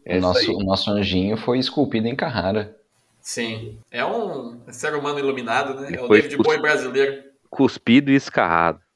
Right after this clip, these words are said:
Speaker 3: A gente tá falando de parabólica por alguma razão, por causa da minha introdução aleatória, e agora eu lembrei de um negócio muito específico, que eu tinha medo da antena parabólica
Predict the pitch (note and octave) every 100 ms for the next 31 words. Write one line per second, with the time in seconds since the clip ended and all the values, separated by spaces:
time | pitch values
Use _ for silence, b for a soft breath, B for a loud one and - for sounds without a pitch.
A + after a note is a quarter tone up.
0 | _ _ _ - - - - - - E3+
1 | A#3+ A#3 A3+ G#3 G#3 G3 E3+ D3 E3 F3
2 | C#3+ C#3 C3+ C#3 C3+ A#2+ C3 F#3 D#3 -
3 | - C3+ B2 C3 C3 C3 A#2 - B2 A#2+
4 | A#2 D3+ F3 D#3 B B B B D#3 E3+
5 | A3 A#3+ A3+ F#3 A3 G#3+ G#3+ G#3 A3 G3
6 | G#3+ B3 - F#3 - G#3 G#3 D3+ - F#3+
7 | F#3 A3 A#3 F#3 E3+ G3+ A#3 D#3 D3 D3
8 | C#3+ C#3+ D3+ C#3 C#3+ C3+ B2+ C#3 C3+ A#2+
9 | - A#2+